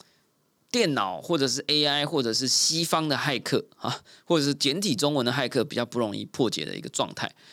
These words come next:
我觉得稍微多一层防护啦，这样哈。那第四点啊，不要点开来路不明的广告或连结。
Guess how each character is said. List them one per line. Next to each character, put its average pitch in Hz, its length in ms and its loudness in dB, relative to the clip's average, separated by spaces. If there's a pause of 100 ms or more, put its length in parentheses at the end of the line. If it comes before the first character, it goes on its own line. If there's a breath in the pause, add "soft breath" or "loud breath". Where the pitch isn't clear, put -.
(160 loud breath)
我 123 280 4
觉 143 380 2
得 120 400 2 (160 loud breath)
稍 - 320 2
微 151 260 4
多 135 280 2
一 139 40 0
层 92 220 -6
防 - 180 -10
护 113 200 -6
啦， - 180 -10
这 - 80 -8
样 - 100 -8
哈。 - 160 -12 (680 loud breath)
那 151 560 2 (100)
第 262 100 2
四 214 200 2
点 120 200 -2 (120)
啊， 95 200 -2
不 - 140 -2
要 160 160 4
点 98 180 -4
开 127 220 -2
来 120 320 0
路 160 200 4
不 147 180 4
明 110 180 0
的 104 80 -2
广 95 380 -2
告 143 180 2
或 135 160 2
连 101 240 -2
结。 73 300 -4